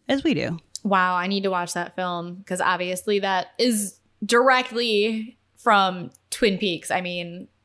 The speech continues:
Speaker 2: the horse and the curtains, that is a, like, almost sounds like an exact shot from a scene in Twin Peaks that if you're a Twin Peaks fan, you know exactly what we're talking about. So
Speaker 1: Yep.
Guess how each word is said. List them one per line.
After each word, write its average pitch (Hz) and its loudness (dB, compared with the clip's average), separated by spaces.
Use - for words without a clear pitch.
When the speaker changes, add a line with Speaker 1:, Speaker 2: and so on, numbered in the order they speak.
Speaker 2:
the 196 2
horse 185 2
and 175 -6
the 170 -6
curtains, 175 -2
that 170 -2
is 165 -4
a, 165 0
like, 190 2
almost 185 -2
sounds 185 0
like 185 -6
an 196 2
exact 185 0
shot 170 -2
from 180 0
a 214 -2
scene 240 2
in 247 0
Twin 269 0
Peaks 311 -2
that 180 0
if 180 -8
you're 185 -2
a 170 -6
Twin 170 -6
Peaks 180 -6
fan, 185 -6
you 170 -10
know 170 -6
exactly 170 -6
what - -2
we're 226 0
talking 269 0
about. 170 -2
So 165 -4
Speaker 1:
Yep. 202 0